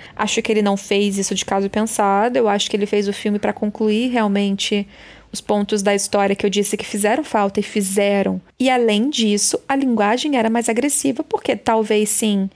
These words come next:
pelo reflexo do que ele recebeu das pessoas, dos fãs e por outros motivos da vida dele que a gente nunca vai saber,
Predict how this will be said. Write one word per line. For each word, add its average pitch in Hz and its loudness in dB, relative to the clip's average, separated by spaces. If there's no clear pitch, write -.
pelo 214 4
reflexo 202 0
do 196 0
que 208 -2
ele 196 2
recebeu 196 0
das 185 0
pessoas, 196 0
dos 190 -4
fãs 190 0
e 285 0
por 226 2
outros 196 0
motivos 196 0
da 190 0
vida 196 -2
dele 196 0
que 214 -2
a - -2
gente 196 -4
nunca 208 0
vai 202 0
saber, 220 0